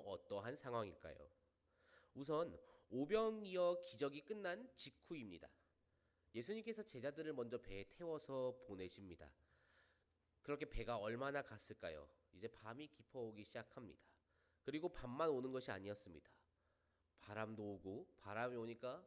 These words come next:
파도도 같이 오게 됩니다. 마태복음 십사 장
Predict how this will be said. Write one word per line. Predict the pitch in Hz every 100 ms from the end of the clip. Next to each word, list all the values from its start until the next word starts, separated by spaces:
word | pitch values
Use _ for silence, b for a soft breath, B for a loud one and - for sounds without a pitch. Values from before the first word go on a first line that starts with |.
| -
파도도 | - 208 202 170
같이 | 143 104 - 110 156 - -
오게 | 92 92
됩니다. | 95 87 78 - - _ _ b b b b b b b b b b b b
마태복음 | 104 143 131 123 131
십사 | 151 165 160
장 | 143 123 135